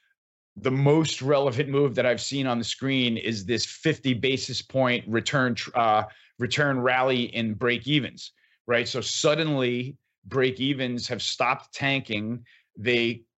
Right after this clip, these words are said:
bounced off of two twenty, which was their previous low, two point two percent several times, had a down and back to two point ten and back up through there. And we basically carved through the hundred and fifty, uh, fifty and one hundred day moving averages.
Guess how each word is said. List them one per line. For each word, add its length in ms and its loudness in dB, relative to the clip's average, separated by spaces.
bounced 640 -4
off 340 2
of 360 -2
two 220 -2
twenty, 440 -2
which 240 -2
was 100 -6
their 140 2
previous 560 0
low, 220 4
two 180 -4
point 240 0
two 140 0
percent 360 0
several 320 2
times, 500 0
had 460 2
a 300 0
down 360 2
and 160 2
back 420 0
to 100 -8
two 240 -2
point 360 0
ten 520 0
and 220 -2
back 280 2
up 200 2
through 200 -2
there. 340 4
And 320 2
we 100 0
basically 540 0
carved 460 4
through 300 2
the 180 2
hundred 340 0
and 120 -8
fifty, 440 -4
uh, 160 4
fifty 460 -2
and 140 0
one 140 4
hundred 320 0
day 160 2
moving 360 2
averages. 580 -2